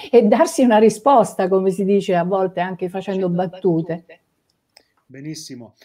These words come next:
Speaker 3: Andiamo all'ultimo testo che ci conduce alla fine di questo primo canto dell'inferno. Prego Vincenzo di metterlo in onda,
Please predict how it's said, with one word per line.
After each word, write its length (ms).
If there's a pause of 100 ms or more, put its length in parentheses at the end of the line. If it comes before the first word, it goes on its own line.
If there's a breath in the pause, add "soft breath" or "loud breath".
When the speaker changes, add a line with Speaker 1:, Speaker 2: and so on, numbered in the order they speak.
(120)
Speaker 3:
Andiamo 340
all'ultimo 460
testo 560
che 160
ci 160
conduce 600 (180 soft breath)
alla 220
fine 300
di 120
questo 320
primo 280
canto 420
dell'inferno. 960 (1120)
Prego 300
Vincenzo 580
di 100
metterlo 440
in 100
onda, 460